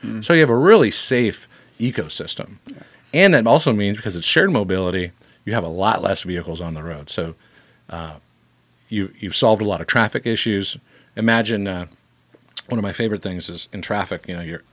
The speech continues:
Speaker 2: you're at that red light and all the cars kinda squish together to come to a stop.
Speaker 1: Mm-hmm.
Speaker 2: And then when it goes green, that one car goes,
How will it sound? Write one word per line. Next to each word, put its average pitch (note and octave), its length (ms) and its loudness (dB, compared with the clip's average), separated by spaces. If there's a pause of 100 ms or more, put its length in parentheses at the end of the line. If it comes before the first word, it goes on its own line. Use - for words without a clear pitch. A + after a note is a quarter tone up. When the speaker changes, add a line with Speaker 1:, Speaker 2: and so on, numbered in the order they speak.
(300)
Speaker 2:
you're G#2 120 -2
at - 80 -4
that F#2 120 -2
red F#2 180 -6
light F2 260 -8 (420)
and F2+ 100 -14
all G#2+ 200 -2
the G#2+ 80 -6
cars G2+ 360 -2
kinda A2+ 200 -10
squish - 500 -2
together F#2 400 -6
to F2 80 -14
come F#2 180 -10
to F2 60 -8
a E2+ 40 -10
stop. A2 500 -8
Speaker 1:
Mm-hmm. B2+ 100 -12 (300)
Speaker 2:
And G#2 60 -12
then G#2 80 -4
when A2+ 80 0
it G#2 40 -2
goes G2+ 200 -2
green, B2+ 300 0
that D#2+ 160 -8
one F#2 140 -12
car G#2 220 -8
goes, F2+ 320 -8